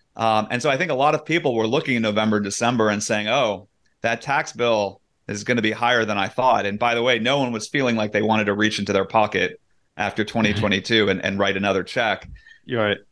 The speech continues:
Speaker 1: And so it turns out that, that donating stock or crypto, as it turns out, is a wonderful way to get more money in the hands of charities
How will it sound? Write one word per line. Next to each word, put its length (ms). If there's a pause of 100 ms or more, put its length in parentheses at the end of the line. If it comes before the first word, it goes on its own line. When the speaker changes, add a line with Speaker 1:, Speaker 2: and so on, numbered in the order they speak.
(380)
Speaker 1:
And 140
so 120
it 80
turns 320
out 240
that, 340
that 140
donating 360
stock 540
or 160
crypto, 520 (180)
as 120
it 100
turns 300
out, 340
is 100
a 60
wonderful 640
way 480 (280)
to 100
get 240
more 260
money 460
in 120
the 120
hands 260
of 120
charities 600